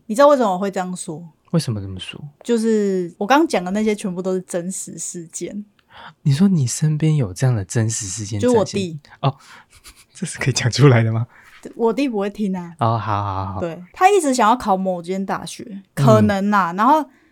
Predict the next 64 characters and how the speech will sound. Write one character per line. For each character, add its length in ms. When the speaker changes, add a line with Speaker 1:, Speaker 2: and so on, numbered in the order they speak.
Speaker 2:
对。 180
Speaker 1:
他 200
第 320
一 40
年 220
就 100
是 100
他 120
不 140
想 180
去 220
读。 160
Speaker 2:
哦。 880
Speaker 1:
然 100
后 40
他 20
就 80
重 180
考 200
一 20
次， 320
然 140
后 80
后 80
来 80
他 100
就 100
考 160
上 200
了 360
某 140
个 100
中 180
字 140
辈 120
的 60
学 140
校， 260
然 80
后 120
后 120
来 60
他 100
上， 200
Speaker 2:
诶， 80
Speaker 1:
他 180
Speaker 2:
这 60
样 100
很 160
好 240
啊。 400
Speaker 1:
对， 240
然 80
后 60
后 180
来 100
反 180
正 280
他 180
就 180
突 300
然 240
觉 200
得， 320